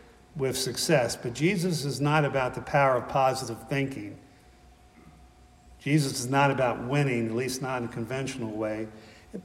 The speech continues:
he's not about vengeance either. There is a time for celebration. There's also a time for lamentation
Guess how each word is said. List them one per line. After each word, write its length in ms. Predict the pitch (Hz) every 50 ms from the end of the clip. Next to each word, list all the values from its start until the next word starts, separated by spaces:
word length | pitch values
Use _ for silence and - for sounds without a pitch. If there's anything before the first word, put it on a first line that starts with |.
| -
he's 240 | - 180 180 175 165
not 120 | 233 254 262
about 280 | 196 196 175 147 -
vengeance 460 | 160 160 156 147 127 123 113 110 -
either. 280 | 139 131 120 - - - - - - - - - - - - - - - - - - - _ - - _ _ - - _ - - - - - - _ - - - - - - - - - - - - - - - - - - - - - - - - - - - - - - - - - - - - - _ - - - - - - - - - - - - - - - - - - - - - - - - -
There 100 | - 156
is 100 | 196 214
a 60 | 220 -
time 280 | - 208 196 185 165
for 80 | 147 147
celebration. 720 | - - 165 147 143 123 117 135 135 131 117 - - - - - - - - - - - - - - - - - - - - - - - - - - -
There's 160 | 156 139 143
also 260 | 190 208 185 160 185
a 20 | -
time 280 | - 170 175 170 156
for 120 | - 139 135
lamentation 720 | 139 139 139 135 127 - - 127 123 120 117 - - 113